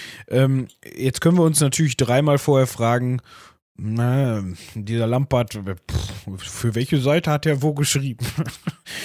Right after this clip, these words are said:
Ja. Ähm, im Grunde handelte es sich um eine ziemlich plumpe Entführung des Kai-, äh, des Königs. Äh, ganz einfach, um, ja,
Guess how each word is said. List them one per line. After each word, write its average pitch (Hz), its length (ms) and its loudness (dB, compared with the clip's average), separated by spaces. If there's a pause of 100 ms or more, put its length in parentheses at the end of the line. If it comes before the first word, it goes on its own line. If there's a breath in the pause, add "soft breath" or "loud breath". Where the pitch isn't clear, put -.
(960 loud breath)
Ja. 87 320 -4 (920 loud breath)
Ähm, 147 580 6 (320)
im 160 140 8
Grunde 185 480 6 (120)
handelte 165 400 6
es 143 140 4
sich 160 240 0
um 147 160 0
eine 135 440 4
ziemlich 170 580 2
plumpe 147 680 6
Entführung 156 720 6 (120)
des 127 320 0 (320)
Kai-, 117 240 4
äh, 123 180 0
des 120 160 0
Königs. 135 540 4 (640 soft breath)
Äh, 135 280 4
ganz 135 220 4
einfach, 143 280 4
um, 135 440 0 (300)
ja, 127 320 6